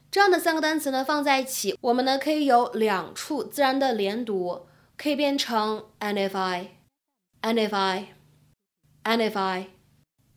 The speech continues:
再来看一下第二处发音技巧，当make和a 放在一起的时候呢，我们可以有一个连读，可以变成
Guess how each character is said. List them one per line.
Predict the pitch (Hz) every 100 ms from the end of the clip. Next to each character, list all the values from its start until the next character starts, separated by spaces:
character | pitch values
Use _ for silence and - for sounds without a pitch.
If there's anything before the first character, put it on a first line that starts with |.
| -
再 | 349
来 | 359
看 | 359 349
一 |
下 | 349 339
第 | 359
二 | 370 277
处 | -
发 | 220 269
音 | 285
技 | 285
巧， | 233 - 185 - - _ _ _ _
当 | - 208 220 -
make | 190 233 277 - - _ _ _ _
和 | -
a | 226 247 277 - - _ _
放 | - 359
在 | 339
一 | 349
起 | 294
的 | 262
时 | 254
候 | 233 269
呢， | 254 247
我 | 220
们 | 208
可 | 220 262
以 | 262
有 | 254 190
一 |
个 | 180 226
连 | - 190 190 220
读， | 233 190 175 180 - _
可 | - 277
以 |
变 | 269 269 254
成 | - 226 202 202